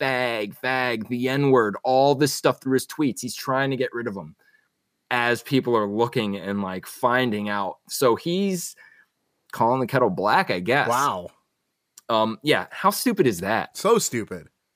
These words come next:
Speaker 1: And now
Speaker 2: Like, what the,
Speaker 1: all
Speaker 2: what
Speaker 1: that
Speaker 2: the hell
Speaker 1: goes
Speaker 2: are you
Speaker 1: through my head
Speaker 2: doing?
Speaker 1: is one of those dudes that are like, "Oh my God,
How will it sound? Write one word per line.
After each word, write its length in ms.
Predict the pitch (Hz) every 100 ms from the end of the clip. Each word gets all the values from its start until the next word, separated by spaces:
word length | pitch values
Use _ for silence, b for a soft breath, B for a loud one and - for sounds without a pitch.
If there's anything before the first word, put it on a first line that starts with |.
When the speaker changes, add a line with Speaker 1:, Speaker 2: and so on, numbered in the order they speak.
| _ -
Speaker 1:
And 80 | 160
now 100 | 156
Speaker 2:
Like, 80 | 156
what 20 | 156
the, 60 | 180
Speaker 1:
all 60 |
Speaker 2:
what 60 | -
Speaker 1:
that 60 |
Speaker 2:
the 60 | -
hell 80 | -
Speaker 1:
goes 60 | 269
Speaker 2:
are 20 |
you 80 | 220
Speaker 1:
through 60 |
my 260 | 170 - 277
head 120 | 165
Speaker 2:
doing? 100 | 143
Speaker 1:
is 100 | 127
one 140 | 131 143
of 60 |
those 180 | 139 123
dudes 300 | - 135 135
that 100 | 135
are 100 | 117
like, 240 | 117 113 - B B
"Oh 80 | 170
my 140 | 156
God, 320 | 143 143 127